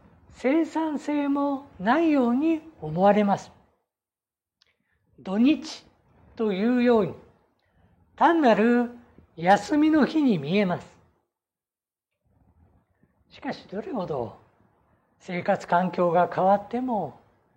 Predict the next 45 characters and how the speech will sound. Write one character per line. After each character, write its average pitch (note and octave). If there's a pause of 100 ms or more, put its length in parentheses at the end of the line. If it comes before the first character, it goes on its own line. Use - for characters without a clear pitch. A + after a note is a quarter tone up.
(200)
週 B3+
の G#3
初 F#3+
め A#3
の A3
日 A#3
に G#3
私 F#3
た G#3
ち G#3
は A#3+ (560)
聖 A#3+
霊 B3
に A#3+
満 A#3
た A#3+
さ B3+
れ、 G3+ (420)
生 G#3+
き -
返 D#4+
る G3
た G#3+
め D#4
に、 F3+ (840)
こ D#3+
の D#3
礼 D#3
拝 F3
の F#3
場 G#3+
に E3+ (460)
集 D3
め E3+
ら G3+
れ A3+
る A3+
の E3
で -
す。 - (1900)
つ G#3+
ま G#3
り、 D#3+ (560)
毎 F#3+
週、 G#3+